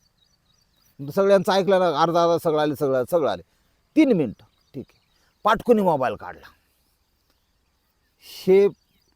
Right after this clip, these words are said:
ल-, इतरांना फसवणारं कुटुंब लग्न करून, हे बघा फोटो. त्याच्यात त्यांनी काय काय दाखवलं बघा.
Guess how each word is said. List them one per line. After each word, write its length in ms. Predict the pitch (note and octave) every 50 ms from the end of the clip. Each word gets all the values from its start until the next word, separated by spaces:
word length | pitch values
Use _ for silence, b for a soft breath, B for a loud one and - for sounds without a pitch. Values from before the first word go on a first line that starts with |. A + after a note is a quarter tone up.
| _ -
ल-, 120 | D3 C3+ D#3
इतरांना 420 | E3 E3+ D3 - F3+ F3 F3 F#3 F3 -
फसवणारं 440 | - D#3 C#3 - F3 F3 E3 D#3+ D3+
कुटुंब 360 | C3+ - C#3 G#2+ C#3+ C3 B2+
लग्न 280 | B2 B2 A#2 A2 A#2 A2
करून, 180 | - C3+ A#2+ G#2+
हे 120 | G#2 C3+
बघा 200 | B2 B2+ A#2+ G#2+ F2 -
फोटो. 200 | F#2 - _ - _ _ _ _ _ _ _ _ _ _ _ _ _ -
त्याच्यात 220 | - G3+ G3 A3+ F#3+ -
त्यांनी 180 | - A3 G3+ G#3 - -
काय 140 | G3+ G#3
काय 160 | G3+ - F3+ D#3+
दाखवलं 360 | D3 D3+ C#3 - G#2 F2+ D#2+
बघा. 200 | D2 D#2 C#2+